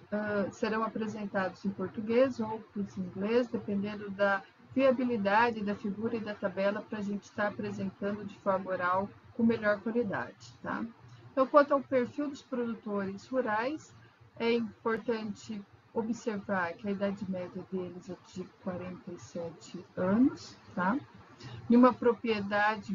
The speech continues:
rural com uma média de aproximadamente dois mil hectares por área. A maioria é do sexo masculino.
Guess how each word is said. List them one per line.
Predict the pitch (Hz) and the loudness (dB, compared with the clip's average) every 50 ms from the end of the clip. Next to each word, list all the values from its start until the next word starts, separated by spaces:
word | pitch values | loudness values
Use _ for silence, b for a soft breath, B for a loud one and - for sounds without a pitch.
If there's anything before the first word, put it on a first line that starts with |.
| 175 - | -6 -6
rural | 202 190 196 196 196 196 190 | -6 -2 0 0 0 0 0
com | - - 190 | -4 -8 -8
uma | 180 175 175 | -8 -8 -8
média | 175 180 185 185 180 - - 175 - - | -10 -8 -10 -10 -10 -10 -12 -14 -14 -8
de | - 196 | -6 -6
aproximadamente | 180 - - 185 - - - 185 180 175 180 175 170 175 180 180 180 - 196 - | -6 -6 -8 -12 -12 -12 -12 -10 -8 -8 -8 -8 -10 -10 -12 -14 -12 -14 -14 -8
dois | - 185 185 180 - - - | -8 -8 -8 -8 -10 -14 -10
mil | 196 175 175 170 | -8 -8 -6 -8
hectares | 165 - - - - 185 180 175 175 175 - 196 - - - - - | -10 -12 -16 -18 -8 -6 -6 -4 -4 -4 -6 -6 -10 -10 -12 -10 -8
por | 190 175 170 | -6 -4 -4
área. | 165 165 175 180 190 226 262 311 - - - - _ _ _ _ _ _ _ _ _ _ _ - - - - - - - - - - - - - - - - - - - - - - | -4 -4 -2 0 4 4 4 2 2 -4 -18 -20 _ _ _ _ _ _ _ _ _ _ _ -20 -20 -20 -20 -20 -20 -20 -20 -20 -20 -20 -20 -20 -20 -18 -20 -20 -20 -20 -16 -2 8
A | - 220 233 | 12 12 12
maioria | 247 247 262 262 254 247 240 233 208 208 208 196 180 175 160 - - - - _ _ | 12 12 10 10 8 8 6 4 2 -2 -4 -4 -4 -4 -6 -10 -16 -20 -20 _ _
é | - 208 202 190 165 | -2 -2 0 0 -2
do | - 180 190 202 | -4 -4 -6 -6
sexo | 196 - 196 175 - - - - 185 | -6 -6 -8 -8 -8 -10 -14 -14 -12
masculino. | 175 180 196 208 247 311 311 - - - - 233 202 185 175 175 180 185 196 208 220 | -8 -6 -4 -4 -4 -4 -6 -8 -16 -10 -8 -8 -8 -8 -10 -10 -10 -8 -8 -8 -8